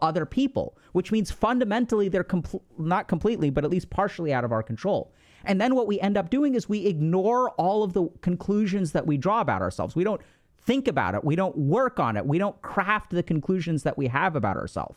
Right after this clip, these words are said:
And so those things develop automatically, and then they determine our personality. And once they de-, determine their person, your personality,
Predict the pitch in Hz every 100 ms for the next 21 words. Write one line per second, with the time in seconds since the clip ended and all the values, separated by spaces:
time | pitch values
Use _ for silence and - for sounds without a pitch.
0 | - 190 180 160 247 - 233 190 180 180
1 | 190 175 - 160 180 143 127 202 254 302
2 | 269 190 190 190 190 160 - 160 151 120
3 | 113 123 107 98 87 65 67 - _ _
4 | - 156 147 196 262 - 240 208 170 170
5 | 156 160 - 196 196 175 160 160 - -
6 | 151 147 143 156 - 117 127 196 277 294